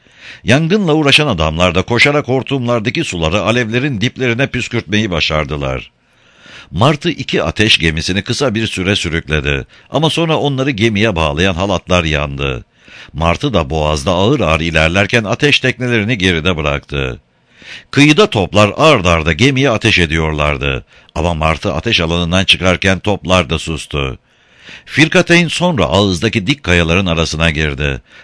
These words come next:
Martı'dakiler artık kurtulduklarını sanıyorlardı. Ama kayalarda gizli olan toplar ateşe başladı. Kurşuni kayaların arasından barut dumanları yükseldi. Toplar Martı'nın su hattının yanında denizi köpürttüler ya da yelkenlerine delikler açtılar.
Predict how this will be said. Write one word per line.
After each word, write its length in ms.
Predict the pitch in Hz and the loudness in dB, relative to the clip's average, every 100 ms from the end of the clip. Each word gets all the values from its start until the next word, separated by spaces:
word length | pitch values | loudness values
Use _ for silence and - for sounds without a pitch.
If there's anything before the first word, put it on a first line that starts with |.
| - | -6
Martı'dakiler 680 | 76 82 90 78 80 85 92 | -2 -2 -2 -4 0 0 2
artık 400 | 95 107 120 - | 2 0 -4 -4
kurtulduklarını 720 | 117 98 120 101 - 104 113 | -4 -2 -4 -4 0 0 0
sanıyorlardı. 920 | - 85 82 78 73 76 71 71 67 - - - _ | 0 0 2 0 0 0 0 -2 -4 -8 -20 -20 _
Ama 180 | - 175 | 2 2
kayalarda 520 | - 131 151 156 151 | 4 4 6 4 4
gizli 340 | 135 107 120 160 | 2 2 2 2
olan 240 | 147 147 | 2 0
toplar 320 | - 139 139 | 0 0 2
ateşe 380 | 113 95 90 85 | 0 2 0 2
başladı. 580 | 80 73 76 69 67 60 _ - - - - | 0 0 -4 -2 -4 -6 _ -20 -20 -20 2
Kurşuni 540 | 160 151 156 156 190 | 2 4 0 0 0
kayaların 460 | 147 123 113 120 120 | 0 0 2 2 2
arasından 600 | 80 80 87 95 101 85 | 2 0 0 0 0 0
barut 260 | 117 117 | 0 0
dumanları 460 | 104 98 87 87 101 | -2 0 0 0 0
yükseldi. 720 | 87 76 80 76 69 69 62 _ _ - - _ | -2 0 0 0 -2 -4 -6 _ _ -20 -20 _
Toplar 420 | 95 - 101 123 | -2 0 2 2
Martı'nın 460 | 92 92 90 104 110 | 4 2 2 -2 -2
su 220 | - 139 | 0 0
hattının 320 | 98 - 101 | 0 0 0
yanında 540 | 117 95 98 95 107 | 2 2 0 0 0
denizi 360 | 92 131 107 143 | 0 0 0 0
köpürttüler 580 | 135 117 123 - 131 135 | 0 -2 -4 -2 0 2
ya 160 | 113 | 2
da 80 | 127 | 2
yelkenlerine 840 | 101 113 110 117 107 113 107 110 90 | 4 2 2 0 2 0 2 0 2
delikler 380 | 101 98 101 | 0 0 0
açtılar. 640 | 92 78 82 73 69 65 | 0 2 0 0 -2 -4